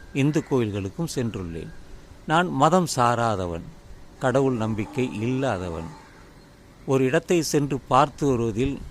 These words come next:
எந்த லாப நோக்கமும் இல்லை, நஷ்ட நோக்கமும் இல்லை.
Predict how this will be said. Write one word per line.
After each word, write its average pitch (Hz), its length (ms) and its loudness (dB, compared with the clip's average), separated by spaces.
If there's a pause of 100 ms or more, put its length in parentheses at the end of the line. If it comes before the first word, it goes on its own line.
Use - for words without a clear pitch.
(220)
எந்த 156 280 2 (800)
லாப 143 360 6
நோக்கமும் 127 540 2
இல்லை, 110 280 0
நஷ்ட 120 420 0
நோக்கமும் 110 540 -2
இல்லை. 85 220 -6